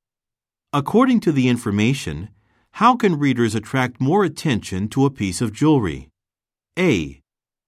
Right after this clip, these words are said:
By setting up mirrors at different angles. B.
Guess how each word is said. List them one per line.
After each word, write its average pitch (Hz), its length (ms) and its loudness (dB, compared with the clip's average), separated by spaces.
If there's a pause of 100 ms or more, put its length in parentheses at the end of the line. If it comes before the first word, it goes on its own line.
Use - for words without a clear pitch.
(140)
By 139 160 4
setting 208 400 2
up 147 160 -2
mirrors 107 480 0
at 127 140 -2
different 117 340 -2
angles. 101 640 -2 (680)
B. 110 480 0